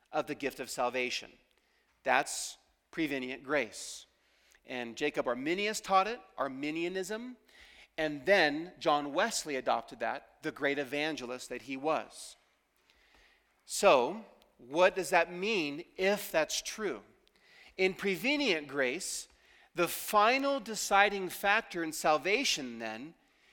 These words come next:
is not God, but me.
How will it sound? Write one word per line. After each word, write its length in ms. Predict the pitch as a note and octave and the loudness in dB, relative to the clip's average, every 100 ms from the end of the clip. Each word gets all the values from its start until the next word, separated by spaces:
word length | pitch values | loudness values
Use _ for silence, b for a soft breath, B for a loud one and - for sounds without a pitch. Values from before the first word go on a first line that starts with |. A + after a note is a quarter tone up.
| b - | b 4
is 300 | G3 D3+ C#3+ | 4 4 -6
not 760 | D3+ E3 F3+ G#3 A#3+ - F3 D3 | -10 2 6 6 4 -2 -14 -2
God, 640 | F3 G#3 E3 A#2+ C3+ F#3 - b b b b B2 | 4 6 6 4 0 -8 -14 b b b b -6
but 480 | C#3 D#3+ E3 - D#3 | 6 6 6 -2 -14
me. 640 | D3 D#3+ F#3 D#3 A2+ - | -12 -4 -2 -2 -4 -16